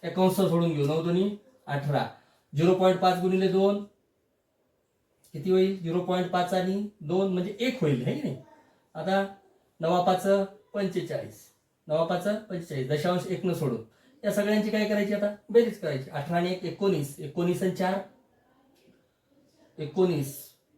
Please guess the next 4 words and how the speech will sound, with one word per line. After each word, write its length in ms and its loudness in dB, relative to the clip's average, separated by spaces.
चार, 300 2
तेवीस, 520 2
तेवीस 340 -2
पॉइंट, 340 0